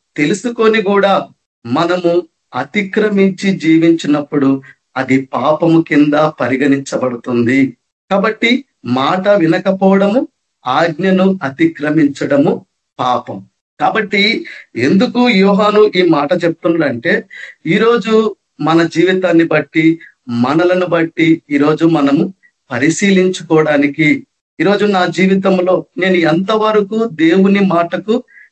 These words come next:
నేను విధేయత చూపిస్తున్నాను, ఎంత మట్టుకు దేవుని ఆజ్ఞలను నేను గైకొంటున్నాను, దేవుడు నాకు సెలవిచ్చిన ప్రకారము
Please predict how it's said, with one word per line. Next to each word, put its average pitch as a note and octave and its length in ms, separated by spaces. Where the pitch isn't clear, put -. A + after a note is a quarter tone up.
నేను D3+ 260
విధేయత F3 560
చూపిస్తున్నాను, C3+ 1000
ఎంత F3+ 320
మట్టుకు A#3 580
దేవుని G#3 680
ఆజ్ఞలను E3+ 760
నేను D#3 400
గైకొంటున్నాను, D3 840
దేవుడు A3+ 580
నాకు E3+ 300
సెలవిచ్చిన G3 720
ప్రకారము D#3 800